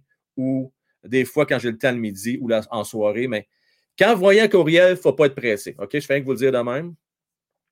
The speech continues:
Euh, fait que si c'est des urgences, là, euh, désolé, euh, va falloir passer par le live, comme tu le fais là, mon cher, <laughs> ou, euh, m'écrire, euh, sur YouTube ou Facebook. Facebook, c'est une belle plateforme pour ça.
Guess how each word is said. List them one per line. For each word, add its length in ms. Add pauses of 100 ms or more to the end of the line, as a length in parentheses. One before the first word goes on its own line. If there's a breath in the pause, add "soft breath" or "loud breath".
(140)
Euh, 560
fait 180
que 140
si 80
c'est 140
des 160
urgences, 560
là, 100
euh, 400 (1120 soft breath)
désolé, 640
euh, 380
va 100
falloir 340
passer 280
par 120
le 160
live, 360
comme 160
tu 80
le 60
fais 180
là, 100
mon 200
cher, 440
<laughs> 100
ou, 220 (300 loud breath)
euh, 240
m'écrire, 580
euh, 960
sur 200
YouTube 440
ou 100
Facebook. 500
Facebook, 400
c'est 60
une 80
belle 180
plateforme 440
pour 100
ça. 160